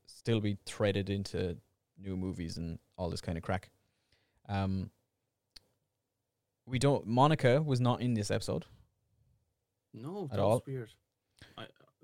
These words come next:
Speaker 1: The last we
Speaker 2: didn't
Speaker 1: saw of
Speaker 2: feel
Speaker 1: her
Speaker 2: it.
Speaker 1: was, she, we know, I guess, like, Agatha probably has her somewhere 'cause we assume Pietro, like
Speaker 2: She's probably under control of Agatha. She'll be
Speaker 1: Yeah,
Speaker 2: fighting against
Speaker 1: Pietro
Speaker 2: Monkey,
Speaker 1: mind
Speaker 2: like
Speaker 1: bumped her or whatever the hell. So she's, she's around somewhere, and, uh, it's assumed,
Speaker 2: Yeah.
Speaker 1: I guess, Scarlet,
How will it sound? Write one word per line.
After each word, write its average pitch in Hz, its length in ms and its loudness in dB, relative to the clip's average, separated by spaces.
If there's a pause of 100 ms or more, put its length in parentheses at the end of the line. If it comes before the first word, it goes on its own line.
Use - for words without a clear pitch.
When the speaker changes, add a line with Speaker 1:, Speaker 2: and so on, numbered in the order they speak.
(140)
Speaker 1:
The 113 100 2
last 123 260 4
we 120 80 2
Speaker 2:
didn't 110 80 2
Speaker 1:
saw 123 220 8
of 117 80 2
Speaker 2:
feel 123 100 4
Speaker 1:
her 117 80 8
Speaker 2:
it. 110 60 4
Speaker 1:
was, 107 420 -2 (720)
she, - 180 -6
we 117 200 2
know, 127 320 6
I 110 40 4
guess, 110 340 2
like, 107 240 2
Agatha 104 540 0
probably 98 280 -2
has 101 240 -2
her 107 80 -2
somewhere 127 340 -2
'cause - 220 -6 (200)
we 101 160 -10 (120)
assume 107 320 2
Pietro, 107 480 4
like 104 220 2
Speaker 2:
She's 107 100 -12
probably 123 160 -4
under 110 140 -8
control 101 320 -12
of 98 80 -12
Agatha. 95 400 -10
She'll 101 180 -14
be 101 140 -14
Speaker 1:
Yeah, 123 280 10
Speaker 2:
fighting 117 140 2
against 87 180 -12
Speaker 1:
Pietro 131 380 6
Speaker 2:
Monkey, 120 80 4
Speaker 1:
mind 123 240 6
Speaker 2:
like 113 80 -2
Speaker 1:
bumped 127 260 4
her 135 140 6
or 127 120 4
whatever 127 240 2
the 135 180 2
hell. 135 540 0 (120)
So - 200 -2
she's, 127 340 0
she's 139 240 0
around 160 300 4
somewhere, 113 520 2 (100)
and, 104 160 0
uh, 110 240 2
it's 104 140 -2
assumed, 131 480 2
Speaker 2:
Yeah. - 80 -2
Speaker 1:
I 113 60 2
guess, 123 300 4
Scarlet, 120 640 2